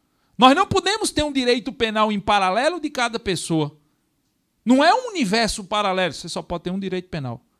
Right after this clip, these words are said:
para trazer segurança jurídica. E a interpretação tem que valer para todos. Ora, mutatis mutandis, eu sei que os constitucionalistas dizem, "Não, mas é só em questão de mérito constitucional." Não é.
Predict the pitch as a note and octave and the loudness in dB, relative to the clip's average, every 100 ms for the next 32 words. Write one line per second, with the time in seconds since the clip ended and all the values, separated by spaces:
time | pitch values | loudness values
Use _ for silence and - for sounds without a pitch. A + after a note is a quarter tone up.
0 | _ _ - D3 D#3 C#3+ D3 D#3 D3+ C#3+ | _ _ -6 -4 -2 -4 -6 -6 -10 -8
1 | D#3 E3+ C#3+ A2+ _ _ _ D3 D3+ D#3 | -6 -6 -6 -10 _ _ _ -2 -2 0
2 | D3+ D3+ D3 D3+ C#3+ D#3 E3 G3 E3+ D#3+ | -4 -4 -6 -8 -10 -14 -14 -10 -10 -10
3 | A#3+ B3 F#3 - _ _ _ - - G#4 | -10 -8 -10 -12 _ _ _ -2 4 6
4 | D4+ - - D#4+ G#4 G4+ F4+ F#4 C#4+ B3 | 6 2 -6 -2 -2 0 -2 -2 -8 -10
5 | - D4 A4 - B3 - - F4+ - F#4+ | -4 -4 -4 -8 -8 -8 -2 -2 -2 -4
6 | A4 A4 E4+ - D4 D4+ - C4+ C#4 C#4+ | -6 -4 -6 -4 -6 -6 -8 -10 -10 -10
7 | C#4 C4 D#4+ F4 D4 C#4 E4 G4+ G4 F4 | -8 -6 -6 -6 -6 -6 -8 -10 -8 -8
8 | F4+ - F#4+ F#4+ E4+ E4 F4+ F#4 D#4+ D#4 | -8 -8 -10 -10 -8 -8 -8 -10 -10 -6
9 | E4+ E4 E4+ D#4+ E4 D#4 D#4+ F4+ G4 D4 | -6 -6 -10 -12 -10 -8 -6 -6 -6 0
10 | F4 F4 D3 | 4 4 2